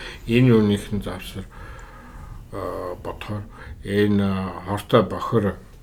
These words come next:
одоо энэ металлын, хүнд металл ихтэй ийм агаар маань тэр шууны биеинд байх хугацаа нь илүү удаан юм байна.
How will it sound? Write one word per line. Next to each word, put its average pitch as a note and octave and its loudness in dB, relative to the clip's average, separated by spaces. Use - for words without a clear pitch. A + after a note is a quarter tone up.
одоо G2+ -2
энэ G2+ 0
металлын, G#2 -2
хүнд G#2 -2
металл G2+ -4
ихтэй - -6
ийм G2+ 2
агаар F2+ 0
маань F#2 -4
тэр - -14
шууны G#2 2
биеинд G#2+ 0
байх - -4
хугацаа - -6
нь F2+ -8
илүү D#2 -8
удаан - -4
юм - -16
байна. - -20